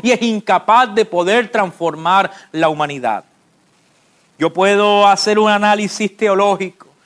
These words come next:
yo puedo hacer un análisis histórico, yo puedo hacer un análisis filosófico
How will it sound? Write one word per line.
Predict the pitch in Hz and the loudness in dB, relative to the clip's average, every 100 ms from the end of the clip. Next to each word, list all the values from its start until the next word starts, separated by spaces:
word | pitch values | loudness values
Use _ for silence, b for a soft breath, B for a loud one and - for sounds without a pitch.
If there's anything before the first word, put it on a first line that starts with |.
| b b | b b
yo | 208 | -6
puedo | 180 220 | -2 0
hacer | 214 220 208 | 0 0 0
un | 214 | 2
análisis | 208 214 214 220 - 202 | 2 2 0 -2 -6 -4
histórico, | 208 - - 208 202 196 - 127 B B | -4 -4 -2 0 0 -6 -16 -20 B B
yo | 185 226 | -4 -2
puedo | 226 220 | 0 0
hacer | - 214 | 0 0
un | 214 208 | 2 2
análisis | 202 208 226 226 - 214 | 0 0 0 -2 -4 -8
filosófico | - 208 185 - 240 247 247 220 214 202 | -6 -4 -4 -2 0 0 -2 -4 -4 -4